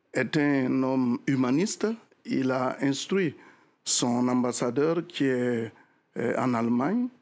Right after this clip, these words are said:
euh, donc, euh, de s'y rendre pour pouvoir, euh, euh, procéder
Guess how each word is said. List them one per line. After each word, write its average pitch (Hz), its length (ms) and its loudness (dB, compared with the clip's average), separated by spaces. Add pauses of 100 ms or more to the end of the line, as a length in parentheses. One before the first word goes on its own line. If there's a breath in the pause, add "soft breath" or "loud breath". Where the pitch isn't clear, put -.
(300)
euh, 127 280 -2
donc, 135 440 -2
euh, 120 260 0
de 135 160 0
s'y 143 280 2
rendre 175 400 0 (420 loud breath)
pour 139 140 -2
pouvoir, 135 500 -2
euh, 120 140 0 (580 soft breath)
euh, 117 100 0
procéder 135 720 0